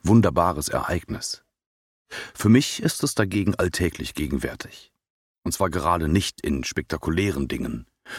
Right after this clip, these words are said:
sondern in den ganz normalen Kleinigkeiten und Führungen, die ich erlebe.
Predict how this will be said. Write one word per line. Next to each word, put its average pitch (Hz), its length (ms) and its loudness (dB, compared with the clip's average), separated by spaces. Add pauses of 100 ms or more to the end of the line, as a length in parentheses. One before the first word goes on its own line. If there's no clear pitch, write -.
(140)
sondern 113 360 6
in 107 140 6
den 101 120 4
ganz 101 200 0
normalen 92 500 2
Kleinigkeiten - 840 -2
und - 220 -6
Führungen, - 520 0
die - 120 -8
ich - 140 -10
erlebe. 67 440 -8